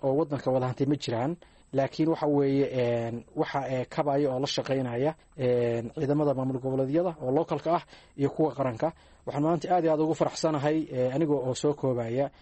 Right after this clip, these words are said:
magaalada Beledweyne oo qalalaase badan ka jiray, eh, in ay xaaladeedii soo fiicnaatay oo jarankii ciidamada dhulka tegay. Een, marka, een, aniga rajo fiican iyo fafaale fiican ayaa ii muuqda. Aad iyo aad baana aan u soo dhaweynayaa, een, meesha marxaladaha ay waddanku soo maray iyo,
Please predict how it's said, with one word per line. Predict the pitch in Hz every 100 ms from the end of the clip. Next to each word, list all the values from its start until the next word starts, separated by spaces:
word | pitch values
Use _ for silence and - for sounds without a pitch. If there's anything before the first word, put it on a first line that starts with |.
| - -
magaalada | 135 156 147
Beledweyne | 151 135 127 131 139 131
oo | 120
qalalaase | 131 127 131 139
badan | 123 120
ka | 143
jiray, | 131 120 147 196 - _ _
eh, | 131 127 123 120
in | 160 151
ay | 139
xaaladeedii | - 143 151 139 127
soo | 135 143
fiicnaatay | 135 135 131 - 180 - _ _ -
oo | 127 123
jarankii | 151 143 - 120
ciidamada | 135 143 135
dhulka | 143 135
tegay. | 123 131 151 196 - - 135
Een, | 135 139
marka, | 185 - 156
een, | 151 143 143
aniga | 156 180 165
rajo | 160 175
fiican | 160 143
iyo | 147
fafaale | 113 139 160
fiican | 151 139 139
ayaa | 135 139 139
ii |
muuqda. | 143 123 127 143 - - -
Aad | 156 156
iyo | 143
aad | 139
baana | 131 131 127
aan | 123 120
u | 123 139
soo | - 131
dhaweynayaa, | 127 135 143 127 123 123 120
een, | 117 113 113
meesha | 139 139 123
marxaladaha | 120 - 131 139 127
ay |
waddanku | 127 135 - 117
soo | - 139
maray | 131 135
iyo, | 123 120 113